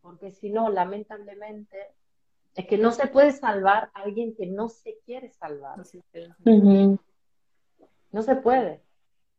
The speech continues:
Speaker 3: Sí, sí, por ahí, por ahí hay,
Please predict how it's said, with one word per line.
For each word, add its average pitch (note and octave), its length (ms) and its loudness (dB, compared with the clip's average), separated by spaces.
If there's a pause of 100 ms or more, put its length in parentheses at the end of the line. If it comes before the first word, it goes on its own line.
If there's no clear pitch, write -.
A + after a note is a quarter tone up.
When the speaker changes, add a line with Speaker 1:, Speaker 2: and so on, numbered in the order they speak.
(1160)
Speaker 3:
Sí, A3 340 8
sí, C4 180 8
por B3 200 8
ahí, G#3+ 480 8
por A#3 160 8
ahí G#3+ 220 10
hay, A#3+ 760 8